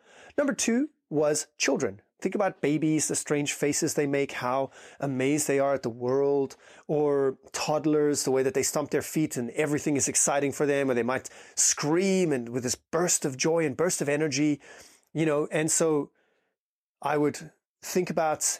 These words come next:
uh, a baby or something like that that maybe I've seen on T V or a YouTube clip or some kind of meme. Uh, maybe I'd seen one on the public transportation I was taking at the time. And I would recall that, and I would smile, I'd build more detail,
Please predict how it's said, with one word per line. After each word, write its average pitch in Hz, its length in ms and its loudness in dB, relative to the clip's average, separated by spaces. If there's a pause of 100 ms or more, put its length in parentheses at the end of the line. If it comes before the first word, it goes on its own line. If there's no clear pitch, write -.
(100)
uh, 127 420 0
a 135 80 -2
baby 156 480 2
or 135 60 4
something 160 280 0
like 147 120 0
that 151 160 0
that 120 80 -4
maybe 127 180 0
I've 120 160 0
seen 147 300 2
on 120 100 0
T 143 320 -2
V 202 480 2
or 123 520 2
a 123 100 -4
YouTube 180 400 0
clip 185 280 0
or 143 80 0
some 151 180 0
kind 135 180 -2
of 113 80 -4
meme. 175 400 2 (640)
Uh, 131 180 0
maybe 156 240 2
I'd 131 240 0
seen 156 320 2
one 139 180 2
on 123 260 0
the 113 380 0
public 139 300 -2
transportation 143 640 -2
I - 20 0
was 156 120 -6
taking 170 280 0
at 165 80 -4
the 175 60 -8
time. 170 400 -6 (560)
And 165 300 0
I 165 100 0
would 160 160 0
recall 185 420 -2
that, 135 440 0 (100)
and 131 100 -4
I - 20 -4
would 120 120 -4
smile, 151 420 0
I'd 107 160 -10
build 135 180 0
more 143 220 0
detail, 131 760 0